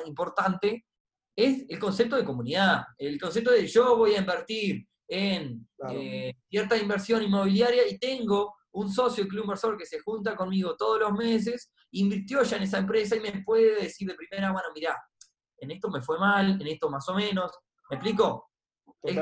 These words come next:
Speaker 1: compartir, ahí es donde, donde se hace, donde se, se hace lo, lo, lo jugoso. Entonces ahí empezamos con el club inversor y bueno,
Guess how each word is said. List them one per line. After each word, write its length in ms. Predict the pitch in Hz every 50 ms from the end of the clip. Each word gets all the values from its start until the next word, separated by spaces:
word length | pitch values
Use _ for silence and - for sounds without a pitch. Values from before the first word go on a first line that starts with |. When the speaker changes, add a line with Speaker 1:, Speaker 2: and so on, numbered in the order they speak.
| 208
Speaker 1:
compartir, 640 | 208 196 190 202 196 190 - - - _ - 233 233 _ _ _ _ _ _ _ -
ahí 400 | - 160 185 226 247 254 262 262
es 60 | 220
donde, 340 | 220 233 226 208 208 196 -
donde 300 | 156 170 170 175 170 160
se 140 | - - 185
hace, 500 | 185 - - 208 196 185 175 160 147 143
donde 200 | 147 156 156 151
se, 160 | 147 - 156
se 180 | 151 - - 180
hace 240 | 180 185 - 190 160
lo, 160 | 143 156 147
lo, 160 | 139 143 143 -
lo 140 | 139 143 139
jugoso. 600 | - - 151 147 135 123 - - - - - _ _ _ _ _ _ _ _ _ _ -
Entonces 340 | - 185 190 262 262 254 240
ahí 160 | 240 220 226
empezamos 320 | 240 - 233 233 247 240 226
con 100 | 190 226
el 60 | 196
club 100 | 208 233
inversor 360 | 233 233 240 233 269 277 277
y 40 | 269
bueno, 380 | 240 233 190 160 127 - -